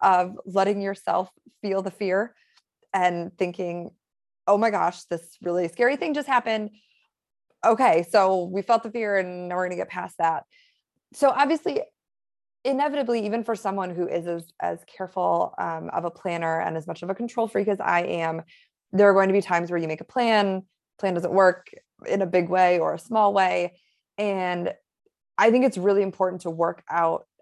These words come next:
ahead of time, to kind of have that anticipation in your head, to know that I'm making a plan, I'm doing everything I can do to make this work. But if it doesn't, what am I gonna do?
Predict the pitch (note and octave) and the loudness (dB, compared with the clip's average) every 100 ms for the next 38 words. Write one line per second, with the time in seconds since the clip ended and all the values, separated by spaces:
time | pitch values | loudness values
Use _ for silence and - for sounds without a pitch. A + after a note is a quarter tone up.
0 | _ F#3 - G3 F#3+ F#3 - G#3+ E3 E3 | _ -14 -6 -4 -2 -4 -6 -4 -4 -4
1 | E3 - G#3 G#3+ A3 G3 F#3+ A#3 G3 F#3 | -8 -8 -4 -2 -2 0 2 2 0 -4
2 | F#3 F3+ - F3+ - E3 E3+ F3 F3 D#3 | -10 -14 -8 -8 -4 -6 -6 -8 -8 -6
3 | E3 E3 - E3+ E3 E3 E3 D3+ - _ | -6 -6 -8 -6 -2 0 0 -2 -4 _
4 | _ _ _ F#3+ G3 G3+ A3 G#3+ G3 F#3 | _ _ _ 0 0 0 -4 -4 -4 -4
5 | F3+ F3 F#3 F3 F3 G3 F#3+ F#3 D#3+ E3+ | -4 -2 -2 0 0 0 -2 -8 -4 -4
6 | E3+ F3+ F3 F3 E3+ E3 E3 - E3 G3+ | -4 -6 -4 -4 -4 -6 -10 -2 0 0
7 | - _ _ _ _ _ _ _ G3+ G3 | -4 _ _ _ _ _ _ _ -6 -2
8 | G#3+ B3 F#3 - F3+ E3+ G#3+ C4 C4+ - | -2 -2 -6 0 0 2 -4 -6 -10 -18
9 | _ _ _ _ _ - F#3+ G#3 G3+ F#3 | _ _ _ _ _ -6 4 4 6 4
10 | F3 A#2 - | 2 2 -2